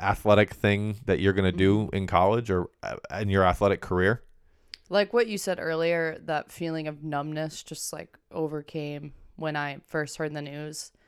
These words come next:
Speaker 2: And I, I think it is because I'm twenty-one years old. My sports career was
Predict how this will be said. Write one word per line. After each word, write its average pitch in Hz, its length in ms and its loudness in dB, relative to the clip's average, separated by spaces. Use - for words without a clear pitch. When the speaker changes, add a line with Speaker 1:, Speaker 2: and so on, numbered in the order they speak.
Speaker 2:
And 151 520 -8
I, 190 200 6
I 185 120 6
think 214 280 2
it 185 100 4
is 185 260 2
because 160 760 -2
I'm 147 360 -6
twenty-one 151 760 -6
years 156 280 -4
old. 147 340 -4
My 156 160 -6
sports 156 460 -6
career 156 380 -2
was 143 300 -8